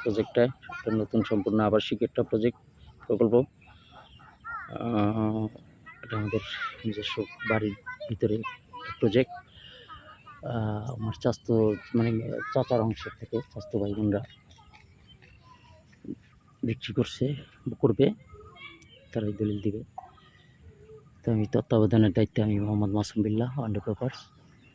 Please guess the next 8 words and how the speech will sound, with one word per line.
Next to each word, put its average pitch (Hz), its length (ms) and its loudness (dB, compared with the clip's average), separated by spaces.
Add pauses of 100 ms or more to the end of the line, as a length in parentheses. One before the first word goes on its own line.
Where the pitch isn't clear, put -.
(600)
আমি 110 220 -6
আছি। 113 340 -8 (1800)
এই 101 420 -4 (120)
প্রজেক্টটার, 104 560 -8
আহ, - 1400 -6
মোটামুটি 110 520 0
আজকের 107 320 -4
পর্যন্ত 117 480 0